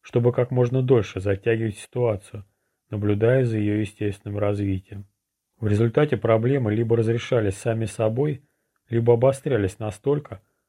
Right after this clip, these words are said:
что все сомнения относительно уместности крайних мер отпадали. И вот тогда с цепей спускались все псы, какие есть у клана. Не самая эффективная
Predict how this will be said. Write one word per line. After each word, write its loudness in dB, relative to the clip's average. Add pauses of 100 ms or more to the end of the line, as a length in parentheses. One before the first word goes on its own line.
что -6
все -4
сомнения 0
относительно -4
уместности -4
крайних -2
мер -2
отпадали. -2 (960)
И -4
вот -2
тогда 2
с -10
цепей -6
спускались -4
все -2
псы, -4
какие -2
есть -4
у -6
клана. -6 (640)
Не -6
самая 0
эффективная -6